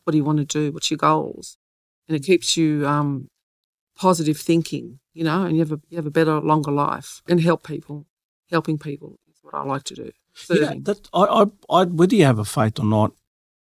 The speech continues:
Speaker 2: really is an individual thing.
Speaker 1: Yes.
Speaker 2: But I do believe everybody should be active in some way in helping
Speaker 1: Yes.
Speaker 2: some, someone, doing
Speaker 1: Yeah.
Speaker 2: something.
Speaker 1: Yes.
Speaker 2: I, I just believe it's, it's part of, of humanity, you know, and I,
Speaker 1: Yeah.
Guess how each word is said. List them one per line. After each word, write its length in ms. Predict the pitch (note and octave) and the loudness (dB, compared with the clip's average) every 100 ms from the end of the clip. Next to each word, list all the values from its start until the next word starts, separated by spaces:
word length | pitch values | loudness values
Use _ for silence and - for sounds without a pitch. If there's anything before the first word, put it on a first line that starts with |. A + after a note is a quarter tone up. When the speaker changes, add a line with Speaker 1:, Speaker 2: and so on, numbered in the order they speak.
| _ - | _ 2
Speaker 2:
really 280 | C3 A#2 A2+ | 6 8 6
is 120 | A2 | 6
an 100 | A#2 | 4
individual 520 | A2 G#2 G#2+ G#2+ G#2 | 2 4 2 2 -2
thing. 420 | - E3+ C3 A2 - | 0 2 4 4 -2
Speaker 1:
Yes. 440 | F#3+ D#3 D#3 - _ | -8 -8 -8 -20 _
Speaker 2:
But 120 | C#3+ C#3+ | 2 4
I 80 | C3+ | 6
do 240 | C#3 D3 | 6 6
believe 680 | C3+ B2+ A2+ G#2+ C#3 - - _ _ _ _ _ _ - | 6 6 6 4 2 -4 -18 _ _ _ _ _ _ 2
everybody 680 | D3 C3 C3 B2 B2 A2+ A2 | 4 6 4 4 4 4 2
should 280 | - B2 C#3+ | 0 -2 -2
be 260 | D3+ D#3 | -2 0
active 380 | - A2+ - B2 | 0 0 2 2
in 100 | A#2+ | 4
some 280 | A2 A#2+ A2+ | 4 6 6
way 260 | G#2+ G#2 G#2+ | 6 6 4
in 80 | |
helping 340 | G#2 A2+ A#2+ B2+ | 4 4 2 0
Speaker 1:
Yes. 80 | - | 2
Speaker 2:
some, 380 | A#2 A#2 F#3+ - | 2 0 -4 -2
someone, 600 | - C3+ A2+ A2 G2 F2+ C#3+ | 2 4 4 0 -4 -8 -2
doing 200 | C3+ C3 | 6 6
Speaker 1:
Yeah. 60 | A#2+ | 6
Speaker 2:
something. 420 | C3+ A2+ - A2+ _ _ _ | 4 0 -6 -16 _ _ _
Speaker 1:
Yes. 420 | G#3 F#3 D3+ - - | -8 -6 -6 -8 0
Speaker 2:
I, 200 | D#3+ D3+ | 4 4
I 20 | |
just 240 | C#3 D#3 - | 4 4 4
believe 360 | C3 B2 A#2+ | 4 6 4
it's, 200 | A2+ - | 2 0
it's 180 | A2+ - | -2 -4
part 320 | - C3 B2+ - _ _ _ _ _ _ | -2 0 0 -2 _ _ _ _ _ _
of, 220 | A#2 A2+ A#2 _ - | -2 -2 -2 _ -4
of 160 | A2+ | -4
humanity, 540 | - A#2+ B2 D3 A#2+ G2+ | 0 2 4 4 4 0
you 140 | A2 | 0
know, 160 | A2+ A#2+ | 0 2
and 80 | |
I, 80 | |
Speaker 1:
Yeah. 60 | A#2+ | 2